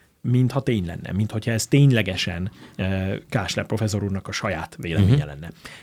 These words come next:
Speaker 1: És ez félrevezető.
Speaker 2: Hát,
Speaker 1: Tehát ez
Speaker 2: és
Speaker 1: már
Speaker 2: ugye
Speaker 1: egy
Speaker 2: itt érdemes
Speaker 1: újságírói
Speaker 2: visszamenni, igen. Tehát a
Speaker 1: Így van.
Speaker 2: forrás,
Speaker 1: Ez így
Speaker 2: forrásának a forrásáig.
Speaker 1: Így van,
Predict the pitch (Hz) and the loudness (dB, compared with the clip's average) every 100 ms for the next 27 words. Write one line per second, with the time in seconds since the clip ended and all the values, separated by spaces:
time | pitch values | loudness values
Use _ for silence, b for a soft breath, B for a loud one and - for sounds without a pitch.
0 | B - 107 127 - 139 117 104 95 - | B -4 0 2 4 4 4 0 -4 -8
1 | - 120 143 139 139 151 151 151 160 90 | 0 4 6 8 10 12 12 12 12 12
2 | 101 104 107 147 92 80 80 90 82 73 | 10 10 10 10 8 8 6 6 6 4
3 | 78 98 113 120 127 101 98 98 - 139 | 4 4 4 8 10 10 8 6 2 0
4 | 120 110 90 85 - 95 98 - - 80 | 6 8 8 6 6 6 6 4 2 2
5 | 71 69 - 80 80 73 107 95 90 | 2 0 2 4 4 4 4 2 -2